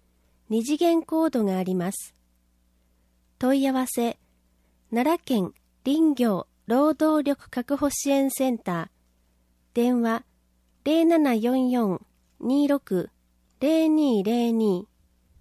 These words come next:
フォレスターアカデミーオープンキャンパス開催。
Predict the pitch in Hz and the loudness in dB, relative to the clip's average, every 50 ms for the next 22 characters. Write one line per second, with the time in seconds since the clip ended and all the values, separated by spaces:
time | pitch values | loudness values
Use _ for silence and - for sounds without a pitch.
0 | - _ _ _ _ _ _ _ _ _ _ _ _ _ _ _ _ _ _ _ | -20 _ _ _ _ _ _ _ _ _ _ _ _ _ _ _ _ _ _ _
1 | _ _ _ _ _ _ _ _ _ _ _ _ _ _ _ _ _ _ _ _ | _ _ _ _ _ _ _ _ _ _ _ _ _ _ _ _ _ _ _ _
2 | _ _ _ _ _ _ _ _ _ _ _ _ _ _ _ _ _ _ _ _ | _ _ _ _ _ _ _ _ _ _ _ _ _ _ _ _ _ _ _ _
3 | _ _ _ _ _ _ _ _ _ _ _ _ - 262 269 311 330 - - - | _ _ _ _ _ _ _ _ _ _ _ _ -2 0 0 0 0 -2 -6 -4
4 | - 320 320 320 311 - - 285 - - 311 302 294 277 240 220 202 185 185 - | -2 -2 0 -2 -2 -4 -6 -6 -4 -4 -2 0 0 2 2 2 2 0 0 -4
5 | - _ _ _ _ _ - 254 285 302 311 - - 320 311 302 302 294 - - | -8 _ _ _ _ _ -2 -2 0 0 -2 -2 -4 -2 0 0 0 -2 -2 -2
6 | 302 294 285 262 - 220 202 - - - - 214 208 208 196 - - 208 190 190 | -2 -2 -2 -4 -6 -8 -8 -8 -10 -10 -6 -6 -4 -4 -6 -6 -6 -6 -6 -6
7 | - | -8